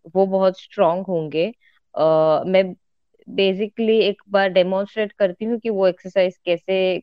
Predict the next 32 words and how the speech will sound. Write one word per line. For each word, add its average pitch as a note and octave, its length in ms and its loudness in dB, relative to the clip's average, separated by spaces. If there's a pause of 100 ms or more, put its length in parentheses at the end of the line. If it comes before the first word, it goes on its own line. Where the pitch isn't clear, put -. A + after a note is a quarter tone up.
करनी F3+ 380 -2
है, A3 160 0
जो G3+ 160 0
आपको F#3+ 460 0
आगे F#3 440 0
चल G#3 240 -2
के G#3+ 180 -4
भी A3+ 360 -6
बहुत G3+ 460 -2
हेल्पफुल G3 520 -2
रहेगी F#3 580 0
लाइफ E3+ 280 2 (140)
टाइम। D3+ 140 -2 (360)
आपका E3 580 -2 (200)
मेनोपॉजल F#3+ 680 0
पीरियड, F3 680 0
प्रेगनेंसी F3+ 680 -6
या F#3 100 2
जो F3+ 180 -2
भी G3 200 -2
है, E3 100 2
तो F3+ 120 -6
ये G3+ 200 2
एक G#3+ 120 -2
एक्सरसाइज G3+ 600 -2 (180)
बहुत F#3+ 360 0
हेल्पफुल F#3+ 360 -4
रहेगी F#3 440 0
throughout G3+ 560 2
the F3+ 100 2
life C#3 300 -6
आपको। C#3+ 380 -10